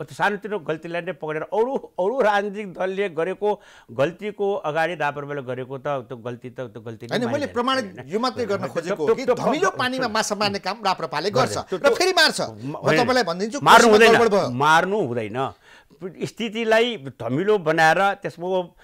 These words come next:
Speaker 1: लाभ राप्रपाले लिने कदापि कोसिस गर्नु हुँदैन। त्यो, त्यही अरू राजनीतिक दलमा,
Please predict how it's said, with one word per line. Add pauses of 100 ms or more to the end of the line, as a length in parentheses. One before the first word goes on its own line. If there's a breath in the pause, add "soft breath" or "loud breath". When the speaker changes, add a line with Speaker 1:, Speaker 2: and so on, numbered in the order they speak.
(180 soft breath)
Speaker 1:
लाभ (480 loud breath)
राप्रपाले
लिने (320)
कदापि
कोसिस
गर्नु
हुँदैन।
त्यो,
त्यही
अरू
राजनीतिक
दलमा,